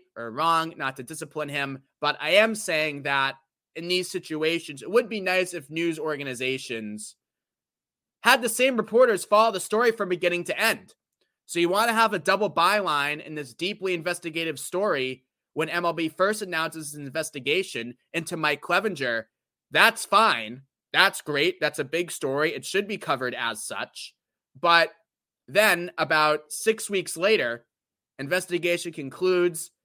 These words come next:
M L B not disciplining Mike Clevinger, Why aren't those two same reporters following this story into the end? Why do you bury it on your website and just have by The Athletic staff? So, again, I'm not necessarily breaking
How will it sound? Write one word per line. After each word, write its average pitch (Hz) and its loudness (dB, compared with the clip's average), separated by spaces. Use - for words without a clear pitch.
M 160 0
L 160 2
B 156 -2
not 147 0
disciplining 165 -8
Mike 131 -2
Clevinger, 123 -4
Why 175 6
aren't 185 2
those 165 -6
two 185 -6
same 160 -4
reporters 151 0
following 170 2
this 156 -4
story 147 -2
into 139 -8
the 165 -2
end? 127 -4
Why 165 2
do 170 0
you 165 -2
bury 170 2
it 175 0
on 165 -2
your 147 -2
website 147 -4
and - -8
just 147 -8
have 139 -8
by 151 2
The 139 -4
Athletic 123 -6
staff? 113 -4
So, 147 -2
again, 175 2
I'm 123 -6
not 160 2
necessarily 156 -4
breaking 147 -6